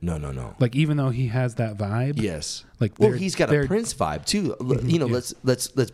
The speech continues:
Speaker 1: you know, if you, if we break it down, what the fuck is it? First of all, it's all of our favorites.
Speaker 2: Mm-hmm.
Speaker 1: It's Stevie Wonder, it's Prince, it's James Brown. It's, I mean, there's so much there to unpack.
Speaker 2: Mm-hmm.
Speaker 1: And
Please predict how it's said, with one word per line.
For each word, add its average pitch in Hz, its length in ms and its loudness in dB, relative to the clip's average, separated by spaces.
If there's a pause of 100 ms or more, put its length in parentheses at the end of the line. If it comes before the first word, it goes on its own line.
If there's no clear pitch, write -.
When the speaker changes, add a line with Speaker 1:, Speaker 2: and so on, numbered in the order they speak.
(120)
Speaker 1:
you 143 120 2
know, 139 120 0
if 107 100 -8
you, 117 220 -4
if 123 100 -2
we 131 100 2
break 143 320 2
it 104 140 -2
down, 123 440 0
what 151 180 2
the 98 80 -2
fuck - 480 0
is 147 220 2
it? 85 140 -4
First - 280 -2
of 98 60 -2
all, 76 160 -2 (340)
it's - 260 0 (560)
all 160 280 2
of 127 100 -2
our 120 160 0
favorites. 92 720 -6
Speaker 2:
Mm-hmm. 113 240 -2 (160)
Speaker 1:
It's - 400 -2 (400)
Stevie 123 440 0
Wonder, 104 500 -2 (100)
it's 87 200 -2
Prince, 110 680 -2 (220)
it's 101 240 -2
James 107 400 -2
Brown. 107 680 -2
It's, - 240 -6
I 123 40 0
mean, 117 180 0
there's 110 160 -2
so 143 260 0
much 139 300 -4
there 110 460 -2 (420)
to - 160 -2
unpack. 98 680 -4 (280)
Speaker 2:
Mm-hmm. 113 220 -2 (120)
Speaker 1:
And 98 380 -2